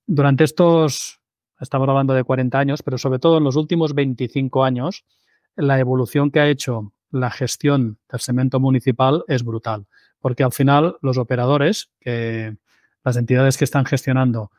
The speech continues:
son muy variadas, muy plura-, muy plurales, desde empresas privadas a fundaciones,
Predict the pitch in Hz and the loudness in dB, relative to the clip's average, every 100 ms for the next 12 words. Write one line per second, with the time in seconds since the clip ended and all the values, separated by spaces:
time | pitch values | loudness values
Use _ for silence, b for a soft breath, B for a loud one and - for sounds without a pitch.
0 | _ _ - 135 127 123 123 135 147 131 | _ _ -2 2 2 2 4 6 6 6
1 | 135 127 120 120 127 127 120 127 147 - | 4 4 2 0 -2 -2 0 0 -2 0
2 | 135 131 127 127 131 151 143 117 117 123 | 0 2 0 2 2 0 0 -4 -4 -6
3 | 120 117 127 123 120 120 - 123 120 - | -6 -4 -2 -2 -2 -4 -6 -4 -4 -2
4 | 139 139 202 | -2 -2 -4